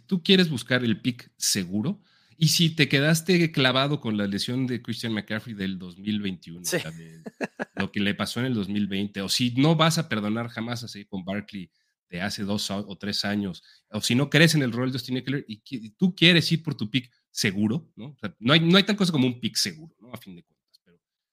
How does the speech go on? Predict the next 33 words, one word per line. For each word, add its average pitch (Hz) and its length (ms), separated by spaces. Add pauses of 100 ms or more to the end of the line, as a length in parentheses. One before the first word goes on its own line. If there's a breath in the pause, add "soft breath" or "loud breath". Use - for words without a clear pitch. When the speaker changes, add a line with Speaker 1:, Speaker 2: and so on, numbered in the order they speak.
(400)
Speaker 1:
uno 165 220
que 151 120
te 104 140
garantice 101 760
ese 113 160
volumen, 95 400
que - 160
cada 127 240
vez 123 200
está 120 460
creciendo 113 540
más 107 180
como 104 140
jugador, 101 460 (340 soft breath)
que 101 160
es 123 280
dueño 143 580
de 110 180
ese 110 220
líder, 117 420
o 113 80
sea, 110 80
es 110 60
líder 139 260
de 123 80
ese 123 160
grupo 120 320
de 104 80
wide 92 220
receivers 95 240
en 87 80
su - 80
equipo, - 400